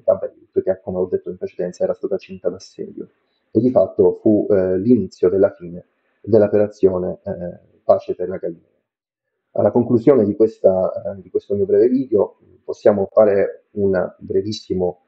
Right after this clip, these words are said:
sommario di quelle che furono poi le, le conseguenze, eh, strategiche e politiche di questa invasione. Sicuramente Israele ha vinto sul piano tattico, arrivando a conquistare gli obiettivi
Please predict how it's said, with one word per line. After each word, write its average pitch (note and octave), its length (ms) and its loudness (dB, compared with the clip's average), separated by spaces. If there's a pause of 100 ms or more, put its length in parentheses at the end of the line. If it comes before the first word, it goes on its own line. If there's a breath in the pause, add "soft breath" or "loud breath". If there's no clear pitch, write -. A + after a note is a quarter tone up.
sommario G2+ 580 2
di F#2+ 80 -6
quelle G2 220 4
che F#2+ 80 -6
furono - 340 -2
poi G#2 160 2
le, F#2+ 240 -4
le G2 140 -12
conseguenze, G2+ 1080 -2
eh, F#2+ 240 0
strategiche G#2+ 640 0
e F#2+ 60 0
politiche A2+ 480 -2
di F#2 80 -12
questa - 300 -4
invasione. F#2 560 -4
Sicuramente A#2+ 540 0
Israele G2+ 720 0
ha F#2+ 140 2
vinto A#2 300 0
sul F#2+ 180 -4
piano G2 220 0
tattico, A2 460 0
arrivando G2 380 2
a - 40 -10
conquistare G2 540 0
gli G2 40 0
obiettivi F#2+ 480 -6